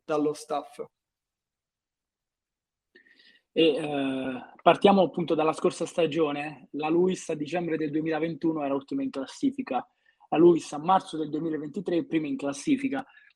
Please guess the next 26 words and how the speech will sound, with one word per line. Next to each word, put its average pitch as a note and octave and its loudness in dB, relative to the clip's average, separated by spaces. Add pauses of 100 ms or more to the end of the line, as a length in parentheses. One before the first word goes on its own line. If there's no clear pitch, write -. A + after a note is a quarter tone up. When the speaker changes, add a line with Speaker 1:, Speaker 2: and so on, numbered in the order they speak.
(300)
Speaker 2:
Come F#3 -2
spieghi F3 2
questo D#3 -2
exploit E3+ 2
in C#3+ -8
così D3 -8
poco D#3+ -2
tempo E3+ -4
e C#3 -10
cosa F3 -4
è D#3+ -6
cambiato E3 -4
nel D3 -4
girone D3 -2
di D3 0
ritorno C#3+ 0
della C#3 -2
scorsa D3 -6
stagione D#3 0
che C3+ -20
poi C#3 2
vi C3+ 4
ha C3 -8
fatto - 2
acquisire C#3 0
fiducia? - -2